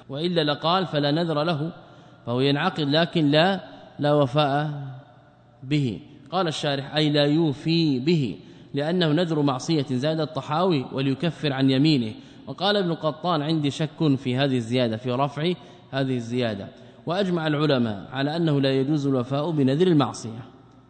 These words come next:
لا يجوز الوفاء بنذر المعصية. وعرفنا فر-، الفرق بين نذر المعصية والنذر الذي هو ماذا؟ لغير الله تعالى. نذر المعصية أن ينذر لله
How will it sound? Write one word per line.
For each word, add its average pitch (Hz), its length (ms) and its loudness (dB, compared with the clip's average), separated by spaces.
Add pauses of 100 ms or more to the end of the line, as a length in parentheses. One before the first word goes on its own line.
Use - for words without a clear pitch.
(420)
لا 123 240 2
يجوز 143 320 2
الوفاء 135 540 2
بنذر 151 380 0
المعصية. 123 440 0 (400)
وعرفنا 156 360 2
فر-، 143 300 0
الفرق 160 360 -2
بين 147 320 4
نذر 151 260 2
المعصية 170 640 2 (460)
والنذر 151 360 2
الذي 151 220 2
هو 147 160 4
ماذا؟ 139 300 2
لغير 143 320 2
الله 123 300 2
تعالى. 104 340 -12 (140)
نذر 143 340 0
المعصية 190 600 2
أن 151 320 0
ينذر 170 540 2
لله 151 640 2